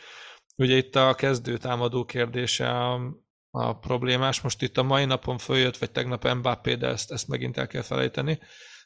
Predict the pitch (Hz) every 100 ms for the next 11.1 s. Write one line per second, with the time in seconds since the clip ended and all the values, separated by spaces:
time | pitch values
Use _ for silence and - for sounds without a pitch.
0 | _ 131 117 127 123 117 123 123 120 120
1 | 120 117 123 - 123 117 - 113 135 123
2 | 123 123 123 127 - 131 127 127 64 90
3 | - 143 69 - 67 65 65 64 - -
4 | 65 64 65 60 - - 123 - - 71
5 | 120 127 - - 139 127 127 123 127 127
6 | 131 127 123 127 127 - 123 127 67 131
7 | 123 123 127 131 139 151 160 151 - -
8 | - _ _ _ _ - - 147 139 123
9 | 127 - 135 139 147 143 147 139 147 147
10 | 156 156 160 127 131 143 - 160 160 156